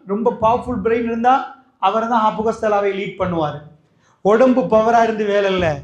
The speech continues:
ரொம்ப கொழுத்து போயிருந்து வேலை இல்ல, நாலு கன்னை வச்சு வேலை இல்ல. மூளை யாருக்கு பவரோ அவர் தான் வேர்ல்டு ரன் பண்ணுவார். So, நெல்சன் மண்டேலான்னு கேள்விப்பட்டிருக்கிறீங்களா? ஆப்பிரிக்கன் கண்டினென்ட்ல ஒரு லீடர் நெல்சன் மண்டேலா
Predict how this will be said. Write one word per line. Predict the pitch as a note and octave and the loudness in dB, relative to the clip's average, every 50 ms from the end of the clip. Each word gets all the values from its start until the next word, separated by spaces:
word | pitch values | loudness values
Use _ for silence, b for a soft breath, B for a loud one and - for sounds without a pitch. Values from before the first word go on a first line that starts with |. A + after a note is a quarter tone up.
| - - _ _ _ _ - - - | -14 -20 _ _ _ _ -12 -4 0
ரொம்ப | - A3+ A#3 A#3+ A3 | 0 2 4 2 2
கொழுத்து | - G#3+ A#3 C4 C#4 C4+ - C#4 C4 | 4 4 4 4 2 0 0 -2 -2
போயிருந்து | - A#3+ B3 A#3+ A#3+ A#3 A#3+ | 2 4 4 4 4 4 2
வேலை | A3+ A3+ A3+ A3 G#3+ | 2 2 2 2 0
இல்ல, | G#3 G3+ G3 F#3 E3 D3 - - - _ _ _ _ _ _ _ | 0 0 0 0 -2 -4 -6 -12 -18 _ _ _ _ _ _ _
நாலு | - G#3 A3 A#3+ A#3+ A#3 | 0 2 2 4 4 2
கன்னை | F#3 E3+ A3 B3 B3+ C4+ C#4+ C4+ | 2 2 2 2 2 2 2 2
வச்சு | C4 C4 C4 C4 C4 A#3+ | 2 0 0 0 -2 0
வேலை | A#3 A#3+ A#3+ A#3+ A#3 | 2 2 2 4 4
இல்ல. | A#3 A3+ A3+ G#3+ F#3+ D#3+ C#3 - - _ _ _ _ _ _ _ | 4 4 4 2 0 -2 -6 -10 -16 _ _ _ _ _ _ _
மூளை | - E3+ F#3+ A#3+ C4 C#4 C#4 C#4 C4 A#3+ | -8 -4 -2 0 0 2 2 2 4 4
யாருக்கு | A3+ A3+ A3+ B3 B3+ B3 B3+ - F3 A3+ | 4 4 4 4 2 0 -2 -2 -4 -8
பவரோ | F3+ - A3 A3 A3+ A#3 A#3+ B3 - | -4 0 0 0 2 2 0 0 0
அவர் | - G3 G3+ G3+ A3+ A3 A3 | 0 0 -2 -2 -4 -4 -4
தான் | A3+ A#3 B3+ C4 C#4+ D#4+ - - _ _ _ _ _ | -2 -2 -2 -2 -2 -6 -10 -16 _ _ _ _ _
வேர்ல்டு | - D3 E3+ G#3+ A#3 A#3 A#3 A#3 | -10 -4 0 2 2 2 2 0
ரன் | G#3 G#3+ G#3 G#3 E3+ | 0 -2 -2 -2 -2
பண்ணுவார். | G3+ G3 F#3+ F#3 F3 D#3+ D3 - - _ _ _ _ _ _ _ _ _ _ | -4 -4 -4 -4 -6 -6 -6 -8 -14 _ _ _ _ _ _ _ _ _ _
So, | - - - C#4 D#4+ F#4 | -12 -2 2 2 4 4
நெல்சன் | F4 C#4+ C#4 D4 E4+ - F4 E4+ E4 D4+ | 4 2 2 2 2 0 -2 -4 -4 -2
மண்டேலான்னு | D4+ C#4+ C#4 C#4+ C#4+ C#4+ C#4 C4+ | 0 2 4 4 4 4 2 2
கேள்விப்பட்டிருக்கிறீங்களா? | B3 B3+ C4+ C4+ C4 - - - G#3+ A#3+ A#3 A#3 A#3 A#3+ A3 G3 D#3 C#3+ - - _ _ _ _ _ _ _ _ _ _ _ _ _ _ F3+ | 2 2 2 2 0 -2 -2 -4 -6 -8 -6 -4 0 0 2 0 0 -4 -8 -16 _ _ _ _ _ _ _ _ _ _ _ _ _ _ 0
ஆப்பிரிக்கன் | G#3 A3 - - C4+ D4 - C4+ C4+ B3+ A#3 | 0 2 0 -2 -4 -2 2 4 4 4 4
கண்டினென்ட்ல | - A3+ A#3+ A#3+ A#3 B3 B3+ B3 B3 A#3 A#3 B3 A#3 | 2 2 0 0 0 0 -2 -2 -2 0 2 4 4
ஒரு | G#3+ G3+ G3+ | 4 4 2
லீடர் | G#3 G#3+ A#3+ B3+ A3+ F#3+ - - - - - _ _ _ _ _ _ _ _ - | 2 0 2 2 2 0 -2 -4 -10 -16 -20 _ _ _ _ _ _ _ _ -4
நெல்சன் | G#3 C4+ E4 - - - D#4+ C#4+ C4+ | -2 0 0 0 0 -2 0 0 0
மண்டேலா | C#4 D4 D#4+ F4 E4+ E4+ D#4 | 0 0 0 0 2 2 2